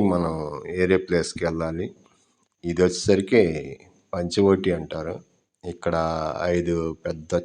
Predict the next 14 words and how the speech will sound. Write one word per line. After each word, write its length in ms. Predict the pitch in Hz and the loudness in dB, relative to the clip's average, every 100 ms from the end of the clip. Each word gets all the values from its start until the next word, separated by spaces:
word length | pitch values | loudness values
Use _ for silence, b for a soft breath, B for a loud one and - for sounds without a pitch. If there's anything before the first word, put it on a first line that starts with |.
| - | -4
చెట్లు 300 | 85 - 92 | -6 -2 -2
ఉన్నాయి, 340 | 87 82 80 92 - _ _ _ _ _ _ _ _ _ _ _ _ _ 76 | 0 -2 -4 -6 -10 _ _ _ _ _ _ _ _ _ _ _ _ _ -10
వాటి 240 | 76 82 85 | -8 -6 -4
మీద 180 | 87 87 80 69 58 - _ - | 0 0 -2 -4 -8 -16 _ -8
నెంబర్లు 360 | 87 85 87 87 | -6 -2 -2 0
కూడా 160 | 90 82 | -2 -2
రాశారు, 380 | 80 78 87 82 82 | -4 -6 -6 -4 -4
ఒకటి, 280 | 80 80 85 82 | -6 -4 -4 -4
రెండు, 260 | 82 82 82 82 | -6 -6 -8 -6
మూడు, 240 | 82 82 82 80 | -6 -6 -6 -8
నాలుగు, 280 | 80 80 80 80 | -8 -8 -8 -8
ఐదు 140 | 78 | -8
అని. 140 | 80 87 - _ _ _ | -12 -14 -18 _ _ _
వాటిని 380 | 85 82 - | -10 -10 -8